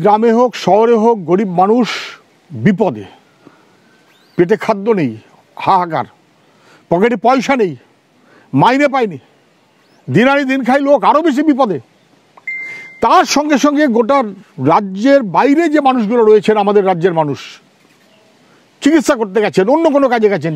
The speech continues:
ছাত্র পড়াশোনা করতে গেছেন, পরিযায়ী শ্রমিক, তাদের মর্মবেদনা কেউ বুঝছে, বোঝার চেষ্টা করছে?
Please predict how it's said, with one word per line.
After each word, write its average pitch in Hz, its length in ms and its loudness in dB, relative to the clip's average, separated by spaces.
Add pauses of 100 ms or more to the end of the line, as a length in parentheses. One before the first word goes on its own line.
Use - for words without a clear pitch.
ছাত্র 277 300 -4 (420)
পড়াশোনা 277 360 2
করতে 240 220 -2
গেছেন, 165 200 0 (300)
পরিযায়ী 285 320 2 (100)
শ্রমিক, 285 320 0 (880)
তাদের 277 180 2 (100)
মর্মবেদনা 285 560 0
কেউ 302 120 2 (160)
বুঝছে, 302 320 0 (180)
বোঝার 240 280 0
চেষ্টা 247 220 0
করছে? 294 280 -4